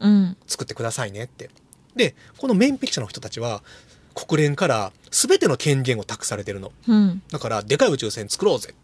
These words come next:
Speaker 2: 言ったら、もうそれはあの、ノン審査で作るの。
Speaker 1: なるほど。
Speaker 2: うん。でかいスーパー水爆作ろうぜって言ったら、はい、作ります。
Speaker 1: はい。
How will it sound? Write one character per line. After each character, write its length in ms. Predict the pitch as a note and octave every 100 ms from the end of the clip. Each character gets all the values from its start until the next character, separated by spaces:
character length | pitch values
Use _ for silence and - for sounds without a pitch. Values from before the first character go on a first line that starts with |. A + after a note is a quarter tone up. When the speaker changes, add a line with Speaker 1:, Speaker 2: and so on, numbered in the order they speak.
| -
Speaker 2:
言 120 | A2
っ 20 |
た 100 | -
ら、 120 | C#3
も 120 | G#2+ - _ _ -
う 40 | G#3+
そ 100 | C#4
れ 60 |
は 200 | A3+ A#2
あ 40 | G#2
の、 220 | G#2 G#2+ _ -
ノ 160 | B3
ン 100 | D4
審 220 | - G#3+
査 140 | B2 G2
で 160 | G2 - -
作 240 | - -
る 80 | C3
の。 140 | A2 - _ -
Speaker 1:
な 100 | G#3
る 80 | G3
ほ 120 | F#3+
ど。 200 | E3 E3 -
Speaker 2:
う 40 |
ん。 260 | A#2 G#2 F#2 _ _ _ - -
で 180 | C#3 E3
か 180 | - G#3
い 160 | A#2 -
ス 240 | - - A3
ー 60 |
パ 180 | - G#3
ー 40 | F#3+
水 200 | - F3
爆 200 | B2 -
作 220 | - F3
ろ 100 | G#3+
う 40 |
ぜ 100 | D3
っ 40 | E3+
て 60 | -
言 100 | G2+
っ 20 |
た 120 | -
ら、 240 | B2+ C3 G#2+ _ _ _ -
は 100 | D#4
い、 60 |
作 180 | - -
り 80 | G2
ま 100 | -
す。 160 | - _ -
Speaker 1:
は 160 | - G#3
い。 140 | F3